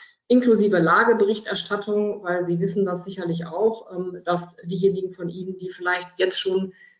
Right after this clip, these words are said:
zur Abgabe einer nicht finanziellen Erklärung verpflichtet sind und da natürlich auch umfassend über Umweltbelange berichten müssen, die werden sicherlich auch, ähm, äh, möglicherweise zur Klimaberichterstattung verpflichtet sein.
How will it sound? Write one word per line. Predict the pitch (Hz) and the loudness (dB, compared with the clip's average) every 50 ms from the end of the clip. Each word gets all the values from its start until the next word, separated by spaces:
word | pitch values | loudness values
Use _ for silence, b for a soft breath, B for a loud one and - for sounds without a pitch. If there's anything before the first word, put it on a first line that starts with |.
| B B | B B
zur | - - 208 - | 0 0 2 2
Abgabe | - 208 - - 190 180 180 185 | 2 0 2 0 2 2 2 0
einer | - - 170 175 | 0 0 0 0
nicht | 185 202 214 - | 2 0 0 0
finanziellen | - 208 185 170 170 165 - 196 180 185 190 185 | 0 2 2 2 2 0 0 2 2 2 2 2
Erklärung | - 170 175 - - 185 196 233 240 233 214 220 214 | 0 -2 -4 -4 -2 2 2 4 4 4 2 2 0
verpflichtet | 214 202 - - 214 208 - - 196 - | -2 -6 -4 -4 -4 -4 -2 -2 -4 -2
sind | - 185 185 196 196 - B B B B B B - | -2 -2 0 0 0 -2 B B B B B B -8
und | 175 170 165 | -6 -2 0
da | 165 180 | 2 2
natürlich | 196 185 175 - 185 180 - - | 2 0 0 -2 -6 -4 -4 -6
auch | - - | -8 -8
umfassend | - 190 - - 190 180 - 165 151 | -10 -10 -10 -10 -10 -8 -8 -6 -4
über | 175 170 165 | -2 0 0
Umweltbelange | 175 208 247 262 220 160 151 - - 160 160 160 160 165 160 | 2 4 4 6 6 4 2 0 -2 -4 -4 -4 -4 -4 -6
berichten | 160 160 160 165 165 165 - 160 156 | -6 -6 -8 -8 -8 -8 -10 -12 -12
müssen, | 160 160 156 - 180 175 170 | -10 -10 -10 -10 -12 -8 -4
die | 170 170 170 | -4 -2 0
werden | 170 175 170 165 | 0 0 2 2
sicherlich | 170 170 170 175 170 170 170 170 | 2 0 -2 -2 -4 -6 -8 -8
auch, | - - 165 165 170 - _ 175 | -8 -8 -10 -10 -12 -12 _ -8
ähm, | 165 156 165 165 165 - _ _ 180 | -6 -6 -6 -6 -8 -12 _ _ -16
äh, | 160 160 - | -14 -14 -14
möglicherweise | 165 160 - - - 185 175 170 175 196 190 185 - | -14 -18 -16 -12 -8 -6 -2 0 0 2 0 -2 -6
zur | - 190 170 | -6 -10 -8
Klimaberichterstattung | - 226 220 214 196 180 165 156 160 165 - - - - - - 156 - 156 151 | 0 2 4 4 4 4 2 0 -2 -2 -6 -8 -16 -18 -18 -18 -14 -12 -12 -12
verpflichtet | - - 151 _ _ - - - - - _ _ | -12 -14 -20 _ _ -20 -20 -20 -20 -20 _ _
sein. | _ - 151 151 147 | _ -20 -20 -20 -20